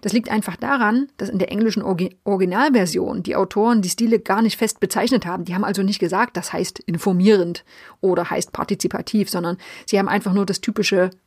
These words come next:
Verhalten der Vorgesetzten beschrieben, aber nicht den Begriff verwendet. Und deshalb ist es auch ganz klar, dass später, wenn jemand <laughs> eine Überschrift oder ein Label an diesen Führungsstil gepackt hat, dass es dann nicht immer Konsistent ist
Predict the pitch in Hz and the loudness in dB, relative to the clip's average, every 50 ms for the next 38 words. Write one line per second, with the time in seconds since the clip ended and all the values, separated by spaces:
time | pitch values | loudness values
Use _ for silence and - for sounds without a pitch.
0 | _ _ - - - 170 - - - 185 190 233 247 - - 302 294 269 269 247 | _ _ -10 -6 -6 -4 -4 -2 2 4 4 4 4 4 2 2 2 2 0 -2
1 | - - 269 233 247 240 240 226 - - 233 220 226 - - 220 220 208 214 - | -2 -2 -2 0 0 0 0 -2 0 0 0 0 0 0 0 0 2 2 0 0
2 | - - 190 190 190 185 185 185 - 180 165 185 185 - - 190 - - - - | 0 -2 0 2 2 2 2 2 2 2 2 0 -2 -4 -4 -8 -6 -6 -8 -6
3 | - - - - - 196 - - - - - - - - - - 190 185 180 185 | -6 -4 -4 -4 -6 -8 -10 -14 -20 -20 -20 -18 -18 -12 -6 -2 0 2 2 2
4 | 175 - 180 165 - 202 185 - 175 180 175 - - 170 - 175 180 180 - - | 2 2 2 2 4 4 2 2 2 0 0 -2 -2 -4 -4 -4 -4 -4 -4 -2
5 | 196 202 208 226 196 190 190 - - - - - - - - 190 202 214 - 214 | 0 4 4 4 4 2 -2 -4 -6 -8 -8 -8 -8 -4 0 0 0 2 2 2
6 | 196 190 - - - - - 175 170 185 185 180 185 185 185 - - 180 190 185 | 2 0 -2 -8 -20 -12 -10 -6 -2 0 0 2 2 0 -2 -2 0 2 2 2
7 | 180 180 185 - - - - - - 208 190 180 - 254 262 220 208 - - 185 | 2 2 0 0 -2 -2 -4 -2 0 0 0 2 2 2 4 4 2 2 2 0
8 | 202 - - 185 175 175 180 185 185 196 254 294 240 214 185 196 190 - - - | -2 0 0 0 2 2 2 2 4 4 4 6 6 4 4 2 0 -6 -16 -18
9 | 226 - - 185 185 185 185 185 185 180 - 208 208 202 190 - - 196 185 196 | -12 -6 -4 -2 -2 0 0 -2 -2 -2 0 2 2 2 0 0 0 0 0 0
10 | 196 - 190 190 - - - 214 208 - - - - - - 185 180 190 185 180 | 0 0 -2 -6 -4 -2 -2 -2 -2 -4 -10 -18 -8 -2 0 2 4 2 2 2
11 | - 185 180 190 190 - - - 170 196 202 202 - - - 190 196 185 185 - | 2 2 2 2 2 -2 -2 -2 2 2 2 2 0 -2 0 0 0 0 0 0
12 | 175 185 170 175 - - 190 185 175 170 165 175 175 - - | 0 0 0 -2 -2 -2 -4 -4 -2 -2 -2 -2 -2 -2 -6